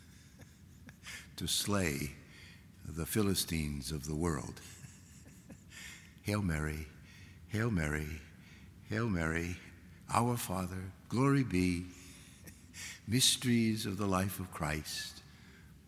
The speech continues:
Hmm. <laughs> Uh, that's ridiculous. That ain't gonna help. <laughs> Come on. What,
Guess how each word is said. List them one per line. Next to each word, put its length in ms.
Hmm. 360
<laughs> 40
Uh, 420
that's 260
ridiculous. 720
That 180
ain't 100
gonna 140
help. 460
<laughs> 480
Come 180
on. 240
What, 160